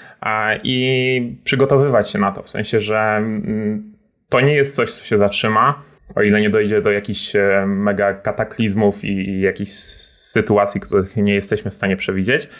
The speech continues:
To jest coś, co się dzieje, no i jesteśmy w stanie wyłącznie dostosować się do, e, do zmieniającego się środowiska, no nie?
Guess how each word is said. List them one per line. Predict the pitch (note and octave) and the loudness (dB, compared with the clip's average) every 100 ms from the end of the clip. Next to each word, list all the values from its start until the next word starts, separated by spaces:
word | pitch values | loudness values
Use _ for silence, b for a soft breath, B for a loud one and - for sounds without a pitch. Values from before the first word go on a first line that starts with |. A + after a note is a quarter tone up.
| B B - | B B -2
To | A#2 | 0
jest | A#2+ | 0
coś, | A#2+ - | -2 0
co | G#2+ | -2
się | - F#2+ | -2 0
dzieje, | G2+ A2+ C#3 D3+ - - | 0 0 0 -4 -8 -4
no | A2+ | 0
i | A#2+ B2+ B2+ | 2 0 0
jesteśmy | B2+ B2+ B2+ C3 | -2 -2 -2 -2
w | - | -2
stanie | B2 A#2+ B2+ | 0 2 0
wyłącznie | B2 A#2 A#2 A#2 B2 | -2 0 0 2 0
dostosować | A#2+ - A#2+ C3 A2+ F#2+ | 0 -2 -2 0 0 0
się | - | -2
do, | F#2+ F#2+ F#2 F#2+ F#2+ | 0 2 2 0 -2
e, | F#2+ F#2+ F#2+ | -2 -2 0
do | G#2 | 0
zmieniającego | G2 G2+ G2+ G#2 - G2+ | 2 0 0 -2 -2 -4
się | - | -6
środowiska, | - - G#2 G2+ G#2 G#2 - - | -6 0 4 4 0 -6 -8 -8
no | F#2+ | -2
nie? | G2 | 0